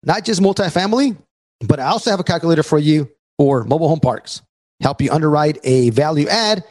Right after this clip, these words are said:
or a property that's stable. I also have a calculator for you for self-storage.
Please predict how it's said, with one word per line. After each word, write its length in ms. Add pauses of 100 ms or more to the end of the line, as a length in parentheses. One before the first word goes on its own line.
(140)
or 300
a 100
property 360
that's 160
stable. 400 (260)
I 160
also 400
have 500 (380)
a 60
calculator 440
for 200
you 120
for 140
self-storage. 760